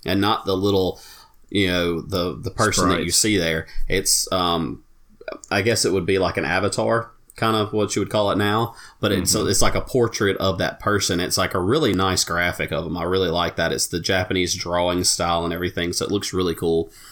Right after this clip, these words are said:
Speaker 1: And you can also change their name at that point. That's something that I thought was kinda weird. It's like, why would you want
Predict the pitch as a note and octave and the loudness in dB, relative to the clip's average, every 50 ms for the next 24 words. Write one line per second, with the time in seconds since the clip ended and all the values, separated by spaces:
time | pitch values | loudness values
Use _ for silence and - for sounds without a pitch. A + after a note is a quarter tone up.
0 | - - - - - - - - - - _ - - - A#2 A#2+ A#2+ A#2 A2+ A2 | -20 -20 -18 -18 -16 -16 -18 -18 -20 -18 _ -8 -2 0 2 4 4 4 2 0
1 | F#2+ F2+ C3+ C3+ C#3+ C3+ B2+ C3 - B2+ G2 - - A#2+ B2+ B2+ G#2+ G#2+ F#2+ F2 | 0 0 2 2 4 4 2 2 0 0 -2 0 2 2 2 2 2 2 2 2
2 | F2+ G2 A2+ A#2 F#2+ - - E2+ - - - - G1+ - - - - - G2 A#2+ | 2 2 2 2 0 0 -2 -4 -4 -6 -8 -8 -8 -8 -10 -10 -4 -2 -2 0
3 | - - A#2 G#2+ G2 - G2 G2 F#2+ F2+ F2+ - G#2+ G2 - - F2+ - - - | 0 2 0 0 0 0 0 0 0 0 0 0 0 0 0 -2 -2 -2 0 0
4 | F#2 F2 E2 E2+ F2+ G2 G2 F2 D#2 E2+ E2+ - - F#2+ F2+ F2+ - - - - | 0 0 0 2 2 2 2 2 2 0 -2 0 0 0 0 -2 -2 -8 -16 -20
5 | - - - - - - G2 A2+ C3 C#3 C3+ A#2+ C3 B2+ A#2 G#2 G2 G2+ G#2+ G#2+ | -20 -20 -20 -10 -4 0 2 2 4 2 2 0 2 0 0 2 2 2 0 0
6 | G#2 - | -2 -4